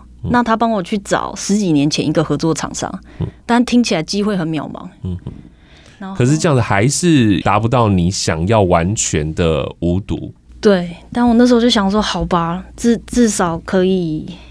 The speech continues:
Speaker 2: 什么创业怎么打带跑，我先，先攻上去再说。我等我参完展回来，我再想办法再改进。可是那天发生一个很神奇的事情，
Speaker 1: 嗯。
Speaker 2: 就是大哥说要帮我找嘛。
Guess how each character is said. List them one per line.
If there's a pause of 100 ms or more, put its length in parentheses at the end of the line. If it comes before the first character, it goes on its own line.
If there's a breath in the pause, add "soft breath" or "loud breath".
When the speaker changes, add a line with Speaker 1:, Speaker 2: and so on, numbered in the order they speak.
(160 loud breath)
Speaker 2:
什
么
创
业
怎
么
打
带
跑， (180)
我
先，
先
攻
上
去
再
说。 (180)
我
等
我
参
完
展
回
来，
我
再
想
办
法
再
改
进。 (360 loud breath)
可
是 (520 loud breath)
那
天
发
生
一
个
很 (260)
神
奇
的
事
情， (280 loud breath)
Speaker 1:
嗯。 (280 loud breath)
Speaker 2:
就
是 (380 loud breath)
大
哥
说
要
帮
我
找
嘛。